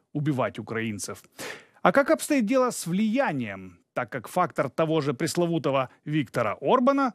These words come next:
до сих пор актуален? Кремлевский легион Совета Европы. Так называется новое расследование Центра досье и издания E U Observer.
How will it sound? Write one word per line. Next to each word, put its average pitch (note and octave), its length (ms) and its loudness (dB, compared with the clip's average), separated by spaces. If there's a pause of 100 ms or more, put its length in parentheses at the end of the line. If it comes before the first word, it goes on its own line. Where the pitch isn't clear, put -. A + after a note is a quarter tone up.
до B2 200 -4
сих B2+ 220 -8
пор B2+ 160 -4
актуален? C#3 640 2 (560)
Кремлевский B3 840 4
легион F#3 560 0
Совета G#3+ 500 -2
Европы. F#3 760 -2 (240)
Так F3 220 -4
называется E3 580 -4
новое D#3+ 440 -2
расследование D3 840 -4
Центра D3+ 460 -4
досье G3+ 480 -4
и A3 340 -8
издания F3+ 640 -2 (180)
E F#3+ 140 -2
U E3 260 -2
Observer. C#3+ 600 -4